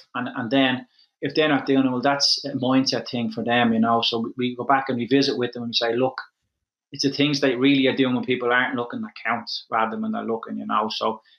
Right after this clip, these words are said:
again, they're only fifteen, sixteen years of age. But one thing we certainly get from the feedback from the parents is how mature they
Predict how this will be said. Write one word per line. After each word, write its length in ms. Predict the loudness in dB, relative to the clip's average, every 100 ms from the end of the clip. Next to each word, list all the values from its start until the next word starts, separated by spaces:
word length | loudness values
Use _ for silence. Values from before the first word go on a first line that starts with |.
| _
again, 220 | 0 4 6
they're 140 | 6
only 180 | 4 2
fifteen, 480 | 2 0 0 -4 -2
sixteen 480 | 0 -2 0 0
years 160 | 0 -2
of 80 | -2 0
age. 180 | 0 -2
But 80 | 2
one 260 | 4 4
thing 320 | 4 0 0 _ -20 -18 -2
we 60 |
certainly 400 | 2 2 2 0
get 220 | 0 0 -2
from 100 | -8
the 60 |
feedback 480 | 0 0 2 0 -4
from 80 | -10
the 60 |
parents 340 | -4 -2 -2 -2
is 80 | -2
how 80 | -2
mature 580 | -2 0 4 4 4 -2 _ _
they 60 | -14